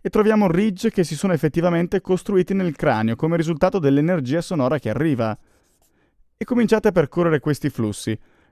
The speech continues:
e scoprirete che esistono le composizioni più complesse di ridge che abbiate mai avuto occasione di vedere,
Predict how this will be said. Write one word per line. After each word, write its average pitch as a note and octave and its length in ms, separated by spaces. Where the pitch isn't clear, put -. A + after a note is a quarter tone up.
e - 100
scoprirete F#3+ 560
che - 80
esistono C#3 440
le C#3+ 100
composizioni C#3 720
più C3 140
complesse C#3 600
di C3+ 120
ridge D3 280
che D3+ 100
abbiate C3+ 380
mai C3+ 500
avuto C#3 360
occasione C#3+ 420
di A2+ 100
vedere, A#2+ 420